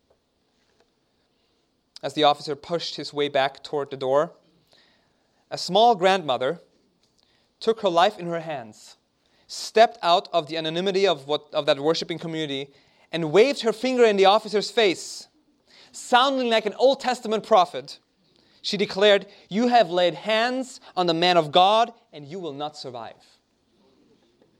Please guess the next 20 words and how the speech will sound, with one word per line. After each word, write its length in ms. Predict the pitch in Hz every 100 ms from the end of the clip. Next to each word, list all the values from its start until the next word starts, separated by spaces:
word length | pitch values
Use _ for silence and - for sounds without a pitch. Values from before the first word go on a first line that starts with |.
| _
That's 160 | 160 _
boldness. 560 | 127 131 - - _ _ _ _ _ - 370 - - 320 - 330 - 359 _ _ _ _ _ 175 170 _ 160 _ _ _ _ _ _ _ _ _ -
<laughs> 280 | - - - _ _ _ _ _ _ _ _ _ _ _ _ _ _ _ _ _ -
That 120 | - 156
happened 260 | 165 170
on 60 | 156
a 60 |
Tuesday 320 | 143 175 147 147
evening. 400 | 147 127 117 120 _ _ _ _ _ 285 - _ _ _ _ _ _
On 80 | -
Thursday 380 | 147 190 202 165
night, 460 | 147 170 - - - _ _ _ _ _
the 200 | - 147
officer 340 | 156 165 165
dropped 340 | 143 147 139 -
dead 140 | 139
of 100 | 139
a 60 | 127
heart 160 | 127
attack. 280 | 117 - 104